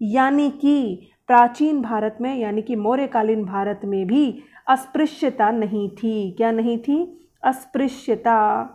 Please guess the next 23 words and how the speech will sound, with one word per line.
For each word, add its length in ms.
ठीक 160
है 80
ना। 160
उन्होंने 340
क्या 160
कहा, 400
ऐसा 260
कोई 300
भी 140
व्यक्ति 440
जो 120
नीच 340
कुल 240
के 100
यहाँ 260
पर, 380
ऐसा 140
कोई 240
भी 80
पुरोहित 520
जिसे 420
कहते 280
हैं, 220